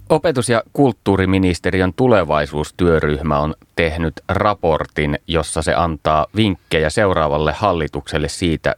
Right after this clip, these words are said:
kuinka kulttuurin suhteen tulisi toimia. Ja ensimmäisenä asialistalla on kulttuurin arvostuksen nostaminen. Minun helsinkiläisessä Kehä ykkösen sisäpuolella sijaitsevassa kuplassa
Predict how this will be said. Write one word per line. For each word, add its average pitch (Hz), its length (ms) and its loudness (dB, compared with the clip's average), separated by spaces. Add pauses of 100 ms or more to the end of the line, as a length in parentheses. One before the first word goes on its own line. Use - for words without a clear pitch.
(120)
kuinka 92 280 0
kulttuurin 71 540 -2
suhteen 71 460 -4
tulisi 76 380 -2
toimia. 71 540 0 (440)
Ja 85 220 2 (300)
ensimmäisenä 101 600 2
asialistalla 85 720 0
on 87 180 -2
kulttuurin 82 720 0
arvostuksen 73 920 -4 (120)
nostaminen. 76 920 -2 (520)
Minun 117 280 2 (140)
helsinkiläisessä 85 960 0 (140)
Kehä 98 220 0
ykkösen 78 500 -4
sisäpuolella 76 560 -2
sijaitsevassa 78 600 -4
kuplassa 76 540 -4